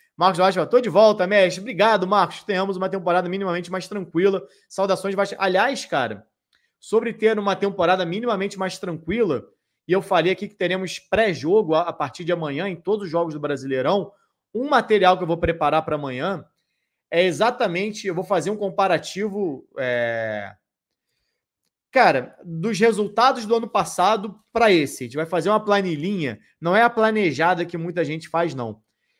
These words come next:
Mas o que que o Vasco conseguiu de resultado no ano passado, que foi o limite do limite pra não cair, e a gente vai comparando rodada a rodada se o Vasco tá acima ou abaixo do ano passado.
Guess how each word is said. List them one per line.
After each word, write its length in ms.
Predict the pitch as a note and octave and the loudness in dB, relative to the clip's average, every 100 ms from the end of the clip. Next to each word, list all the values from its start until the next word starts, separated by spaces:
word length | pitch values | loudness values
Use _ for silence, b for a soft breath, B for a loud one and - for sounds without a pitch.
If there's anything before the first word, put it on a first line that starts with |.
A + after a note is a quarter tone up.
| _ - | _ -6
Mas 540 | C3 D3 D3 C#3 - _ _ - | 0 4 4 0 -8 _ _ -10
o 100 | F3+ | -8
que 180 | F3 B3+ | -6 -6
que 100 | C4 | 2
o 40 | |
Vasco 320 | G3+ A#3 A#3 | 6 6 4
conseguiu 300 | A3 G#3+ F#3+ | -4 -4 -6
de 80 | F#3 | -2
resultado 560 | F3+ D#3+ D#3+ E3+ E3+ E3 | 0 -2 -2 0 0 0
no 80 | |
ano 140 | D#3+ D#3 | -2 -2
passado, 680 | D3+ B2+ - A#2+ D#3 G3+ A#3 | -4 -4 -2 0 0 -2 -8
que 140 | C#3+ | -14
foi 480 | - D#3 D3+ C3+ G#2 b b - | -4 0 2 0 -6 b b -6
o 80 | A3+ | 0
limite 500 | A3+ F3+ B3 C4+ A3 | 0 0 -2 -2 -2
do 80 | |
limite 380 | G3+ D#3+ E3 E3 | 0 0 -4 -6
pra 120 | E3 | -6
não 140 | D3 C#3+ | -6 -6
cair, 420 | C#3+ A#2+ A#2 F#3+ _ _ _ _ _ _ _ _ _ E3+ | -4 -4 -6 -10 _ _ _ _ _ _ _ _ _ 0
e 140 | F#3 | 2
a 60 | F#3+ | 4
gente 200 | G#3 G#3 | 2 2
vai 140 | G#3+ | 2
comparando 640 | G#3+ A3 A3+ G#3 G#3+ A#3+ | 2 2 4 6 4 4
rodada 500 | G#3+ G#3 F#3 A3 B3 | 4 4 2 0 2
a 40 | A3+ | 0
rodada 720 | G3+ E3 F3 A3+ E3+ C#3 A#2 | 0 -2 0 0 0 -4 -6
se 180 | - G#3+ | -8 -4
o 60 | |
Vasco 340 | F#3+ G#3 G3+ G3+ | 0 0 -2 -4
tá 160 | G#3+ G#3 | -2 -2
acima 640 | G3+ F3 - C4+ C#4+ C#4+ | -4 -6 -8 -8 -4 -4
ou 200 | D4 A#3+ | 2 4
abaixo 560 | A#3+ E3+ F3+ A3 G#3+ A#3 | 4 2 2 2 -2 -10
do 140 | F#3+ | -6
ano 140 | G#3 G#3 | -6 -4
passado. 520 | G#3 - D#3 B2 A2 | -8 -6 -6 -6 -10